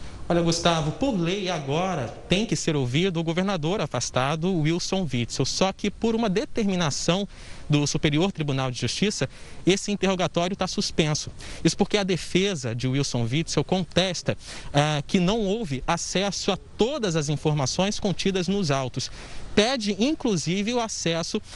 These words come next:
à íntegra da delação premiada do ex-secretário estadual de saúde, Edmar Santos, que mais pesa aí pra esse afastamento do governador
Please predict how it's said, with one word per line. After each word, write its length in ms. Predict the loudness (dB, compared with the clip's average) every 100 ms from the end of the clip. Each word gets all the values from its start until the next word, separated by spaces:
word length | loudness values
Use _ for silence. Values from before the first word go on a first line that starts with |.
| -14 -2
à 180 | 2 4
íntegra 540 | 4 2 2 2 2 -2 -8 -4
da 200 | 2 2
delação 420 | 2 0 0 0
premiada 480 | 2 2 2 0 -2
do 160 | -2 0
ex-secretário 560 | -2 -4 -4 -2 0
estadual 420 | -2 -2 0 0 0
de 80 |
saúde, 460 | 0 0 2 0 0
Edmar 360 | -2 0 -2 -2
Santos, 420 | -2 -2 0 -2
que 80 | 0
mais 300 | 0 0 0
pesa 400 | 2 2 0 0
aí 180 | 0 0
pra 180 | 0
esse 220 | 0 0 -2
afastamento 680 | 0 0 2 2 2 0 -6 -10 -8 2
do 120 | 4
governador 640 | 4 2 2 2 2 0